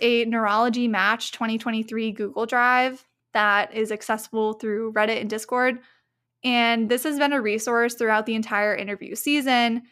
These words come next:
to ask questions anonymously, compare my stats with other students. And at the very end of the Google Drive, there's actually a place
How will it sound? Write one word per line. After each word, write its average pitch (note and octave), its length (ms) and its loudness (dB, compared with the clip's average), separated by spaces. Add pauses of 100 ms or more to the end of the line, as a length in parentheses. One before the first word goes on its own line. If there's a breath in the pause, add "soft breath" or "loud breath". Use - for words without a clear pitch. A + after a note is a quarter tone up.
(240 soft breath)
to - 120 0
ask - 160 -4
questions A3 360 -2
anonymously, B3 800 0
compare A3 400 -2
my F#3 140 -4
stats A#3 460 0
with B3+ 140 -6
other G#3 240 -4
students. A#3+ 580 -2 (520)
And A3 680 -2 (140)
at A#3+ 140 -4
the A3+ 100 -2
very B3 400 2
end A3+ 300 -2
of A3+ 420 -2
the A3 80 2
Google A3+ 300 -2
Drive, A3 400 2
there's A3+ 240 -2
actually A3 800 -4 (300 soft breath)
a B3 120 0
place A#3+ 580 -2